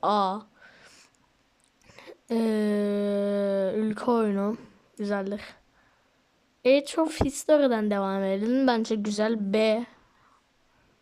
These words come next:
A. Shadow Fight. Güzel. Hak ediyor.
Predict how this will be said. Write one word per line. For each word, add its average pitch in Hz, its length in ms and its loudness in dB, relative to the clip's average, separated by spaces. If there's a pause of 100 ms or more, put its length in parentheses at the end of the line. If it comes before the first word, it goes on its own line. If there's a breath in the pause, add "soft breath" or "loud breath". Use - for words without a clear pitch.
(140)
A. 190 420 -2 (1160 loud breath)
Shadow 254 500 0
Fight. - 720 -4 (800)
Güzel. 208 400 -2
Hak 208 340 -6
ediyor. 196 360 -4